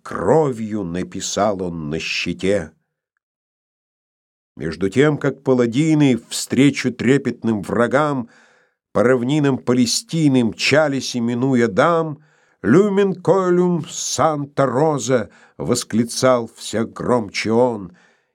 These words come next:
и гнала его угроза мусульман со всех сторон. Возвратясь в свой замок дальний,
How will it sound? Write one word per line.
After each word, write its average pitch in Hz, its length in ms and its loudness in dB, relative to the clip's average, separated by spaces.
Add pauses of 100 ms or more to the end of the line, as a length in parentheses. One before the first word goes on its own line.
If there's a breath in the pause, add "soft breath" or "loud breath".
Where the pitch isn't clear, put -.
и 90 120 -2
гнала 123 560 2
его 139 420 0
угроза 131 640 0
мусульман 131 840 0
со 123 280 0
всех - 420 -4
сторон. 117 880 -2 (1800)
Возвратясь 95 1000 -4
в - 80 -18
свой 135 340 -10
замок 131 1000 -4
дальний, 101 1000 -6